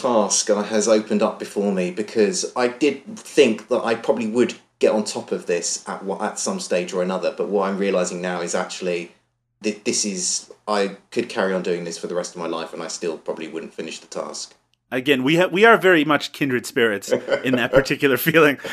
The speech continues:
Speaker 2: <laughs> Sometimes some people ask me, they're like, "Well,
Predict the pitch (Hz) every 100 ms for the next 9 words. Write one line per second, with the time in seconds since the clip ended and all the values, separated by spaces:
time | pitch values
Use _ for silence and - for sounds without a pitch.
0 | - - 262 302 - 214 254 208 170 175
1 | 170 - - - 190 208 214 196 233 214
2 | 170 180 175 170 165 175